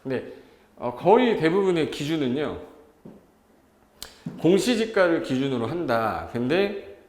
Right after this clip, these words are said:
약간 공공성이 있는 것들은 좀 감정가격으로 한다. 그리고 좀, 좀 불쌍하다 그러면 좀 시가까지는 주겠다. 뭐 이런 식으로 표현이 나오는데,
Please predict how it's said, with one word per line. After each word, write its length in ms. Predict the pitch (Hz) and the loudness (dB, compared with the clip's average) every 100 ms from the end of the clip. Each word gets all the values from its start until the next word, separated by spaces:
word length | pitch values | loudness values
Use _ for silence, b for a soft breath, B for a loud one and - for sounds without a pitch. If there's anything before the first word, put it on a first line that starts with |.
| - | -4
약간 560 | 127 131 175 165 151 | -2 0 0 0 -2
공공성이 760 | - 151 170 190 175 180 165 151 | 0 2 4 4 2 0 0 0
있는 180 | 135 | -2
것들은 680 | 123 117 139 151 196 202 B B B B B - | -2 -4 -2 0 2 0 B B B B B -8
좀 140 | - | -6
감정가격으로 840 | 120 131 151 180 165 147 131 113 107 | 0 0 2 2 2 2 2 0 -2
한다. 560 | 139 113 110 90 - - - - | -4 0 0 0 -4 -16 -20 -8
그리고 200 | 123 120 | -4 0
좀, 260 | 156 127 B B B B B B B _ | 2 0 B B B B B B B _
좀 100 | 131 | -10
불쌍하다 680 | - - 180 147 131 117 101 | -8 -4 -4 -2 -2 -2 -2
그러면 300 | 113 117 113 | -2 -2 -4
좀 100 | 113 | -6
시가까지는 560 | - - 220 180 131 | -8 -2 0 0 -2
주겠다. 440 | - 107 107 - 95 | -4 -6 -6 -6 -6
뭐 160 | 90 | -2
이런 180 | 123 165 | 2 2
식으로 240 | 165 139 110 | 0 -2 -4
표현이 240 | 185 160 | -4 -4
나오는데, 680 | 104 92 104 98 131 95 | -4 -4 -4 -4 -4 -6